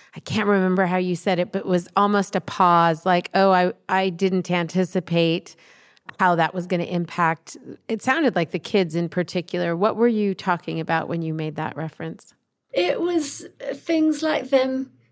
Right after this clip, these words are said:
Speaker 2: calling me and say, "What's for dinner?" <laughs> And, and, and
Speaker 1: "I don't know. What's in the refrigerator? Open it." <laughs> Yeah.
Speaker 2: But,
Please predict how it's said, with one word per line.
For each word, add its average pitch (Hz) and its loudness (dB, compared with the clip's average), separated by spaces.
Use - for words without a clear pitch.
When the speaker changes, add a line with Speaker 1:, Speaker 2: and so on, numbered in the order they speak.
Speaker 2:
calling 311 2
me 185 2
and 180 -2
say, 175 -2
"What's 196 -2
for 220 -4
dinner?" 185 2
<laughs> - 0
And, 233 0
and, 220 2
and 247 0
Speaker 1:
"I 233 6
don't 285 6
know. 302 8
What's 247 6
in 294 6
the 302 6
refrigerator? 254 6
Open - 4
it." - -2
<laughs> 269 2
Yeah. 202 2
Speaker 2:
But, 311 4